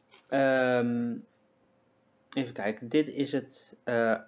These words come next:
adres. Ehm,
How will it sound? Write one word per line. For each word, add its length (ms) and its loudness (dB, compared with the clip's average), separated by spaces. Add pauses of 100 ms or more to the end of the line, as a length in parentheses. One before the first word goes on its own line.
adres. 920 2 (1600)
Ehm, 880 -2